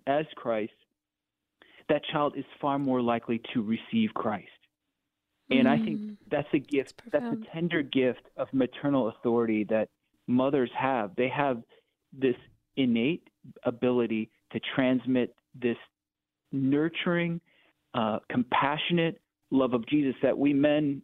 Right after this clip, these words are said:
Speaker 1: man, we're so abrasive, we're so hairy, we're so smelly. <laughs> You know, we just, we just have
Speaker 2: Mm-hmm.
Speaker 1: that trouble transmitting that love. But you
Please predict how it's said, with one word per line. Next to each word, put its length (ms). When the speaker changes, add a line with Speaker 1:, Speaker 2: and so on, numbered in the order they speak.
Speaker 1:
man, 280
we're 100
so 140
abrasive, 520
we're 220
so 160
hairy, 480
we're 120
so 180
smelly. 340
<laughs> 20
You 100
know, 160
we 100
just, 180
we 100
just 160
have 220
Speaker 2:
Mm-hmm. 80
Speaker 1:
that 160
trouble 460
transmitting 840
that 320
love. 420
But 140
you 600